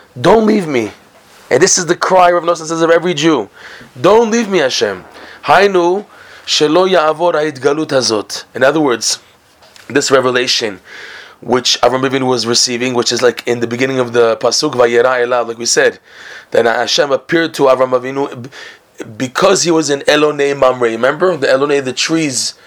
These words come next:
the trees of Mamre, the Heichal Atmor, the, the exchange chambers, going through there in order to elevate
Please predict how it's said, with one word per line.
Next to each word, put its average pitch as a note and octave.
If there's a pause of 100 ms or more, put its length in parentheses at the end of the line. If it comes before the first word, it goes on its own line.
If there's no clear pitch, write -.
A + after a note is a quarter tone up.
(520)
the A2+
trees D#3
of C3+
Mamre, C3
the A#2+
Heichal C3
Atmor, B2
the, B2
the A#2+
exchange C#3+
chambers, C3+
going C#3+
through D3+
there C3+
in C3
order C3+
to C#3+
elevate C3+